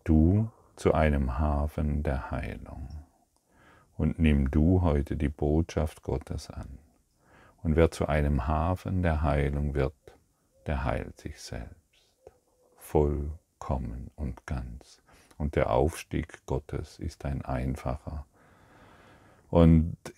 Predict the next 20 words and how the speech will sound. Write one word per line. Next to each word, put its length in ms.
derjenige, 920
der 220
sich 240
mit 180
dem 220
Willen 360
Gottes 440
verbindet 640
und 200
seinem 640
Willen 480
Zuflucht 880
bietet 420
und 520
hier 460
seine 520
Funktion, 800
seine 340
Aufgabe 720
erfüllt, 520